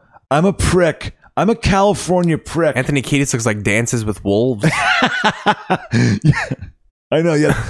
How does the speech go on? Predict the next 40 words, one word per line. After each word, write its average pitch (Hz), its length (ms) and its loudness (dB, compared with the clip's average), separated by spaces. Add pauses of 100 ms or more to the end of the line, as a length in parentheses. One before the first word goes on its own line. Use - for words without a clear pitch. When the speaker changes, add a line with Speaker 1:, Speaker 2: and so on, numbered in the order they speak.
(160)
Speaker 1:
That 185 180 2
hairstyle. 220 360 2
Speaker 2:
You 262 60 4
know, 220 140 4
I 220 100 4
watched 127 320 2
that 139 120 2
movie 147 240 2
in 117 100 0
kindergarten. 123 800 0 (180)
Speaker 1:
Really? 139 340 2
Speaker 2:
Dances 120 320 0
with 113 160 -4
Wolves. 110 540 -2 (140)
Speaker 1:
It, 143 140 -2
it, 147 120 -2
Speaker 2:
And 123 100 2
they, 131 120 2
Speaker 1:
it 135 80 0
Speaker 2:
we 131 100 2
had 127 120 0
to 135 40 0
get, 127 180 -2
like, 120 200 -2
signatures 131 600 -2
'cause 127 180 -2
they 113 120 0
show 120 300 0
male 107 500 0
ass. 98 560 -2 (920)
'Cause 123 120 -6
he's 110 200 0
naked, 104 400 -2
'cause 110 140 -4
he's 104 160 -4
a 87 80 -6
savage 101 680 0
in 85 140 -6
it. 76 140 -16 (480)
Speaker 1:
Yep. 82 300 -8